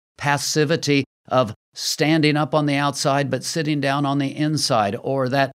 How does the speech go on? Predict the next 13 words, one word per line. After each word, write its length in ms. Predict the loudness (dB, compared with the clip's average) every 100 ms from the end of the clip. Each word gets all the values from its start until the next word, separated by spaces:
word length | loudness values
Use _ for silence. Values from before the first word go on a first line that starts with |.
| _ -4
escape 720 | -2 -2 -2 -2 -2 -4 -2
mechanism, 720 | -2 -2 -4 -4 -4 -6 -8 _ _
those 300 | 0 0 2
are 80 | -2
the 120 | -2 -2
two 280 | -2 -2
that 240 | -2 -4 -6
tend 380 | -4 0 0 0
to 80 |
be 160 | 0 0
the 100 | 0
most 400 | 0 0 -2 -2
damaging, 600 | -2 -2 -4 -6 -6 -6